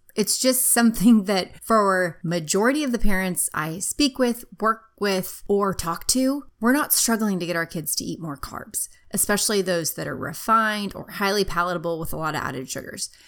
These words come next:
However, what I hear again and again is that parents are struggling to get in protein, fiber, healthy fats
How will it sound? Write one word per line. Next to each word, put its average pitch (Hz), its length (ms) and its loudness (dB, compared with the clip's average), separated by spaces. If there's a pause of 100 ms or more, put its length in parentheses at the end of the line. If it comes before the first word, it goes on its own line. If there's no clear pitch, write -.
(140)
However, 220 340 2
what 202 140 0
I 196 60 2
hear 220 260 -2
again 185 360 0
and 262 140 6
again 175 280 2
is 165 160 -6
that - 180 -4
parents 254 400 6
are 247 160 -2
struggling 175 680 0
to - 140 -8
get 156 200 -4
in 143 320 -8 (260)
protein, 262 560 2 (140)
fiber, 220 680 -4 (180)
healthy 160 260 -8
fats - 580 -2